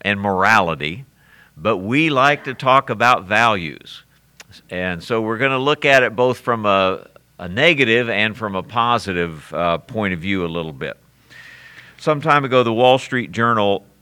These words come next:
uh, did a poll and said forty-three percent of Americans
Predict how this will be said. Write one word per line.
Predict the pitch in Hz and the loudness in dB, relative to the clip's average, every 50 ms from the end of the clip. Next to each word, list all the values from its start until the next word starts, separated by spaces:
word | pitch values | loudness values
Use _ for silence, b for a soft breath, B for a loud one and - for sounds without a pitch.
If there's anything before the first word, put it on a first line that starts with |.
| _ _ _ _ _ _ | _ _ _ _ _ _
uh, | 104 107 98 95 95 95 92 92 - - _ _ - 104 90 | -4 -2 0 0 0 0 0 -2 -4 -8 _ _ -20 -6 -2
did | 117 123 123 | 0 2 2
a | 113 110 | 2 0
poll | - - - 120 120 120 120 120 120 113 | -2 0 2 4 6 6 6 4 2 0
and | 104 87 | -2 -2
said | - 123 110 101 90 | 0 0 0 0 -4
forty-three | - - - 135 147 - 156 151 - - 147 147 143 | -8 -4 -2 0 0 0 0 -4 -4 -4 -2 -2 -2
percent | 135 - - - - 139 135 127 | -2 -6 -8 -4 -2 -2 0 0
of | 123 113 | -2 -2
Americans | 107 104 107 120 123 117 113 110 - - 87 82 85 90 92 - - | -2 0 2 2 4 4 4 2 0 -2 -4 -6 -6 -8 -12 -16 -20